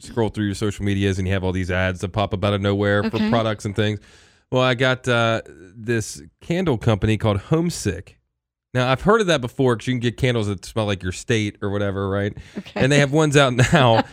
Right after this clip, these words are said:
Speaker 2: <laughs>
Speaker 1: that, uh, smell like ballparks. Like, here's one that says Fenway Park, Dodger Stadium. What do you think a ballpark scented candle would smell like?
Speaker 2: Well, as you're walking through the gate, maybe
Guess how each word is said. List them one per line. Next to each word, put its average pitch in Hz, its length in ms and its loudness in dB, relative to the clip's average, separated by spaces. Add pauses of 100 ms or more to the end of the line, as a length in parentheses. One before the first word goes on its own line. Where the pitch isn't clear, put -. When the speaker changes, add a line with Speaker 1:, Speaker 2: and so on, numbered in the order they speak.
Speaker 2:
<laughs> - 200 -16
Speaker 1:
that, 127 260 0
uh, 113 380 4
smell 139 360 0
like 110 280 -2
ballparks. 120 680 0 (140)
Like, 110 160 -4
here's 120 220 -2
one 120 160 0
that 104 100 -8
says 107 220 -2
Fenway 127 320 0
Park, 123 500 0
Dodger 120 320 0
Stadium. 120 640 0 (320)
What 202 120 -2
do 269 40 2
you 311 80 4
think 196 300 0
a 160 40 2
ballpark 139 840 0 (960)
scented 139 600 0
candle 98 600 2 (500)
would 98 160 0
smell 90 280 0
like? 55 300 -10 (440)
Speaker 2:
Well, 247 400 -2
as 202 140 -6
you're 208 100 -2
walking 202 480 -4
through 196 340 -6
the 190 80 -6
gate, 190 440 -6 (120)
maybe 277 440 -2